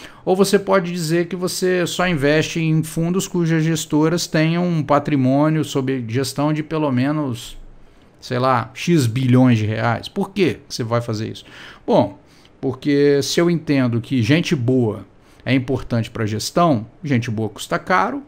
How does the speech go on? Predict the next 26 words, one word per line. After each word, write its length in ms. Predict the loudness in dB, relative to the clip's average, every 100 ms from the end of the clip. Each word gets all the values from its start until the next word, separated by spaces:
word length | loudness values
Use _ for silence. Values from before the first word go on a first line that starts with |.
| -10
então 400 | -10 -4 -4 -2
se 180 | -2 0
a 80 |
gestora 440 | -2 -4 -2 0 2
é 40 |
maior, 400 | 2 2 2 2
ela 180 | 2 2
vai, 140 | 0
pode 460 | -2 0 2 2 2
ser 340 | -2 0 0 0
um 100 | -2
dos 180 | 0 0
indicativos 640 | 0 -2 -2 -4 -6 -6
que 100 | -10
tenha, 340 | -4 0 0 -2 -14 -20 -20 -6
que, 220 | 0 0
que 200 | 0 -2
mo-, 180 | 0 0
demonstre 520 | 2 4 6 4 2
capacidade 600 | 4 6 6 4 2 2
financeira, 800 | 0 0 0 0 2 2 2 -2 -6 -20 -20 -20 -20 -14 2
é, 520 | 6 8 8 6 4
de 120 | 2
contratar 460 | 0 0 2 2 2
bons 220 | 0 -2
profissionais, 760 | -4 -4 -2 -2 -2 -4 -16